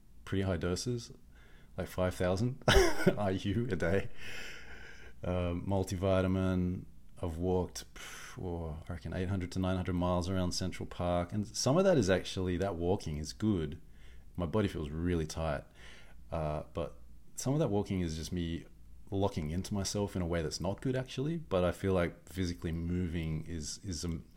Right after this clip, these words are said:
me metaphorically trying to get my spirit and my soul to move. Some of you will know what I'm talking about. Others will rightly think that I'm a bit nuts. Uh, and then today I woke up, like, the weather's shifted in New York, and I do find myself seasonal, and it, it shifted.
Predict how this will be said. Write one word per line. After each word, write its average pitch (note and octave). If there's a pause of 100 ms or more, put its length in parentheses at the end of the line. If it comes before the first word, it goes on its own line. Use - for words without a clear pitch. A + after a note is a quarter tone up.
(340)
me A#2
metaphorically A#2
trying G#2
to G#2+
get G#2
my A2 (140)
spirit A2+
and G2+
my G2
soul F#2
to F#2
move. D2+
Some G2
of D2+
you E2
will D#2
know D#2
what D#2
I'm D#2
talking D#2+
about. D#2
Others D#2
will F2 (140)
rightly E2
think D#2
that D#2+
I'm D#2
a D#2
bit -
nuts. - (540)
Uh, G2+
and G#2+
then B2+
today C3
I D#3
woke A#2+
up, G#2
like, G2+
the G#2
weather's A#2
shifted A2+
in F#2+
New D#2+
York, D2
and F2+
I F2+
do A#2
find A#2
myself F2+
seasonal, F2
and E2+
it, F2+
it F#2
shifted. E2